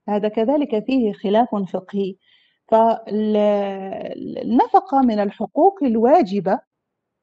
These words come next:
للزوجة على زوجها، فقد كفل لها الإسلام ذلك حتى تتفرغ لتربية أبنائها ورعايتهم. ما هو حكم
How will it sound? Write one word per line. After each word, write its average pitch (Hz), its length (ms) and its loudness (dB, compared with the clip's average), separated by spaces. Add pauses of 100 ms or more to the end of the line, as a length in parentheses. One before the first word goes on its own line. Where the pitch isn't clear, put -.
(260)
للزوجة 240 720 2
على 202 340 2
زوجها، 175 500 -6 (1160)
فقد 214 260 0
كفل 277 400 2
لها 233 140 2
الإسلام 208 600 -2
ذلك 190 360 -2 (380)
حتى - 480 -2
تتفرغ 226 880 0 (160)
لتربية 202 720 -2
أبنائها 190 800 -8 (160)
ورعايتهم. 180 800 -2 (1800)
ما 277 220 4 (100)
هو 320 260 0
حكم 294 420 0